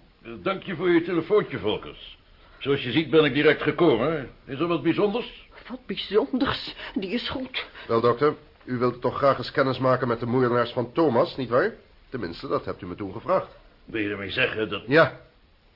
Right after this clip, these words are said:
Speaker 3: om precies zes uur komen ze hier. Twee man sterk. En dat zijn de kerels die geprobeerd hebben om de schuld in uw schoenen te schuiven.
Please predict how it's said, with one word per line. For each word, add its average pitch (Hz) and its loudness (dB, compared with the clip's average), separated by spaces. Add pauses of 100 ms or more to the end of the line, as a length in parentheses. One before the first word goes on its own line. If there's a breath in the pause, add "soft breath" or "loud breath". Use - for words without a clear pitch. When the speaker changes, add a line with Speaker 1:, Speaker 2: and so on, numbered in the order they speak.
(220)
Speaker 3:
om 104 -8
precies - -8
zes 175 0
uur 160 -2
komen 143 -2
ze 127 -6
hier. 110 -8 (520)
Twee 147 4
man 147 2
sterk. - -6 (920)
En 85 -20
dat 82 -12
zijn 90 -8
de 87 -10
kerels 98 -6
die 104 -12
geprobeerd 101 -2
hebben 104 0
om 101 -2
de 92 -10
schuld 117 -2
in 104 -4
uw 117 -2
schoenen 113 -6
te - -16
schuiven. - -8